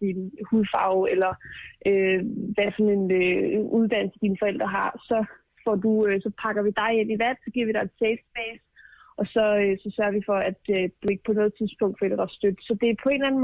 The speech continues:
måde for mig en måde at lukke ned for en debat på, ud fra nogle faktorer,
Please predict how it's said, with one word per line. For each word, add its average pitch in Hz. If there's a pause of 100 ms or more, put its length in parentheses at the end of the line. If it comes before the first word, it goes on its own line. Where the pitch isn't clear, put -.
måde 240 (160)
for 247 (120)
mig 208 (340)
en 220 (160)
måde 214
at 220
lukke 214 (100)
ned 262 (100)
for 269
en 226
debat 208 (140)
på, 226 (720)
ud 247
fra 240
nogle 220
faktorer, 208